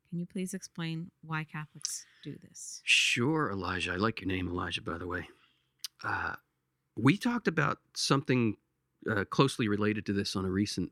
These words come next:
Speaker 2: episode
Speaker 1: Mm-hmm.
Speaker 2: where the question was about praying to the Blessed Mother.
Speaker 1: Mm-hmm.
Speaker 2: And we hear the word pray to, and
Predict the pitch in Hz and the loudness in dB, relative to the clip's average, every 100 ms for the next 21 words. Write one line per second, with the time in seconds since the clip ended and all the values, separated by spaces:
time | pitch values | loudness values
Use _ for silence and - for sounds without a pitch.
0 | - 98 - - - 71 - - 190 156 | -2 -2 -2 -4 -2 -4 -4 -10 -8 -6
1 | 180 247 - _ - 90 87 - 104 98 | -6 -6 -10 _ -2 0 0 0 0 0
2 | 95 92 101 92 92 80 - 98 95 92 | 0 -2 -2 -2 -2 -4 0 2 2 0
3 | 90 - 98 95 90 95 92 - 69 87 | -2 -4 -2 -2 -2 -2 -4 -4 -4 -2
4 | 90 87 196 156 175 220 _ _ _ _ | 0 0 -2 -4 -6 -10 _ _ _ _
5 | - _ - _ _ - 117 110 107 - | -20 _ -20 _ _ 2 4 4 2 -2
6 | 117 127 220 208 202 139 123 113 98 - | 0 2 2 4 2 4 4 2 0 -8
7 | - 120 123 117 - 101 85 90 156 - | -4 -2 -2 -2 0 2 2 2 -2 -4
8 | _ _ _ _ _ _ _ _ _ 120 | _ _ _ _ _ _ _ _ _ 2
9 | 113 110 110 | 4 4 0